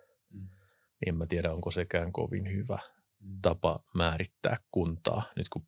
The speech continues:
Speaker 2: tässä alussa puhuttiin siitä, että se uusi kunta ja sen suunta pitäisi määrittää, niin kyllä siinä varmaan tiettyjä asioita, esimerkiksi minkälaiset järjestäjät me tähän maahan tarvitaan, niin ajatella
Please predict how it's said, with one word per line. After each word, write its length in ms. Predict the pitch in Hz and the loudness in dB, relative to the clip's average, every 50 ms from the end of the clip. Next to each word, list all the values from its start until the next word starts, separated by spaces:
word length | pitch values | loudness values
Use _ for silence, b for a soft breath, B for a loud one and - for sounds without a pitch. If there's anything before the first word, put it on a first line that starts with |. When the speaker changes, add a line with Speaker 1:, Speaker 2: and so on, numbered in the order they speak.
| _ - | _ 2
Speaker 2:
tässä 260 | - 85 - - - | 4 4 4 2 6
alussa 340 | 87 85 80 82 82 - 87 - | 6 6 6 6 4 2 0 0
puhuttiin 400 | - 87 87 85 - _ 87 85 | 0 0 0 -2 -2 _ -2 2
siitä, 300 | - 92 85 78 - 87 | 4 4 4 6 6 4
että 140 | 80 - - - - | 4 4 -4 -6 -4
se 120 | - - - - | -2 -2 0 2
uusi 220 | 107 98 87 - - | 4 6 6 6 6
kunta 340 | - - 85 85 82 - 82 | 4 2 2 2 6 6 6
ja 80 | 82 | 6
sen 180 | 85 - 85 82 | 6 4 2 6
suunta 360 | - 98 90 90 87 - - - | 6 6 6 6 4 2 0 -4
pitäisi 280 | - - 95 - - 104 | -2 0 0 0 2 2
määrittää, 500 | 95 92 85 80 - - _ - 90 90 | 4 4 4 2 0 -4 _ 0 0 0
niin 100 | 95 B B B B B B B B B B B B B - | 0 B B B B B B B B B B B B B 0
kyllä 180 | - 82 80 | 4 4 4
siinä 220 | 87 - 90 95 92 | 4 4 4 6 8
varmaan 340 | 98 98 98 92 95 92 92 | 8 10 10 10 8 8 8
tiettyjä 520 | - 104 104 98 - _ - 101 95 92 | 10 10 10 10 8 _ 6 8 8 8
asioita, 640 | - - 98 98 - 117 107 92 85 85 92 - 87 | 8 8 6 8 10 10 10 10 8 6 4 2 0
esimerkiksi 480 | 85 92 - 101 87 92 95 - - 98 | 0 2 0 0 -2 0 0 2 4 6
minkälaiset 640 | 101 101 98 95 92 87 87 90 90 90 92 87 - - - | 8 8 8 6 6 6 6 6 6 4 4 0 -4 4 6
järjestäjät 720 | 92 95 95 92 90 90 85 - - 69 - 85 90 - | 8 8 10 8 8 6 4 2 -2 -2 -2 -2 -2 -4
me 80 | 92 87 | -6 -4
tähän 280 | - 92 90 87 82 | -4 -4 -4 -4 -2
maahan 400 | 85 87 87 87 87 87 85 87 | -2 0 0 0 0 -2 -2 -2
tarvitaan, 680 | 92 95 90 90 87 92 92 98 - 92 90 87 87 90 | 0 0 0 2 0 -2 -4 -4 -4 -4 -4 -4 -2 -4
niin 180 | 82 92 - - _ _ _ _ _ _ _ _ - | -4 -4 -6 -10 _ _ _ _ _ _ _ _ 0
ajatella 500 | 90 92 90 87 - 95 87 80 80 | 2 2 2 2 2 0 0 0 0